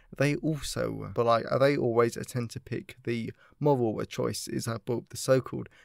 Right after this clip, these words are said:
moral choices, uh, compared to clinically normal people who apparently tend to always choose, uh, the immoral choices, like, according to all, all the various paradigms, meaning, uh, that, uh, the immoral people tend to choose,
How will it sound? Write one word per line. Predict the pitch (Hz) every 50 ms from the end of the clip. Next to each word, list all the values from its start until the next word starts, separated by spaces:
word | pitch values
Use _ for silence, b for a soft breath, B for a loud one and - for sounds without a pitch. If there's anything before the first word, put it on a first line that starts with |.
| b b
moral | - 131 127 120 104 107
choices, | 104 - - 120 113 113 - - 123 120 -
uh, | 127 120
compared | - - 127 120 117 120 113 - 120 113 110
to | - - 113 110 - b b b b b _
clinically | - - 135 127 123 - - 123 120
normal | 127 143 143 135 120 110
people | 104 - 110 110 - 190 - 127 127 123 123
who | - 127 127 131 139
apparently | 147 - - - - - - 131 123 127 123 -
tend | - - - 123 120 120
to | 117 135
always | 127 123 120 117 -
choose, | - - 120 117 110 107 -
uh, | - 113 - 131 -
the | 127 120 - - -
immoral | 139 143 135 127 - 117 113 - - 123 113
choices, | - - 123 117 113 - - 110 104 101 107
like, | 104 B B B B B B
according | - - - 131 120 107 113 110 110 113 - -
to | - - 120 127
all, | 123 123 123 -
all | 131 127 120
the | 117 110 117 113
various | - - 104 104 107 104 107 104 - -
paradigms, | - - 139 131 117 - - - - - 131 - - 107 - B B B B B B -
meaning, | 143 143 135 127 127 120 117 117
uh, | 113 113 113 113
that, | - 120 117 117 107 - - -
uh, | 120 - b b b b b _
the | - 131 123 123 - -
immoral | 151 151 147 135 120 - - 123 120 117 110 107 113 -
people | - - 123 123 127 - - 127 117
tend | 113 - - 117 113
to | - -
choose, | - 120 107 -